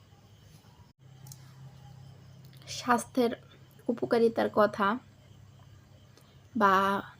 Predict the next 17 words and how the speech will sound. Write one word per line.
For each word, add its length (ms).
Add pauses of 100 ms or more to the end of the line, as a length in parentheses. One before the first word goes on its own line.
(300)
দেহের 340
উপকারিতার 640
কথা 200 (100)
যেটাই 420
বলি, 180 (160)
চিন্তা 320
করে 240
হলেও 320 (1200)
মাঝে 340
মাঝে 260
আঙ্গুর 360
ফল 140 (100)
খাবেন। 280 (3500)
আঙ্গুর 320
ফলে 200 (100)
আছে 200 (1080)
অনেক 240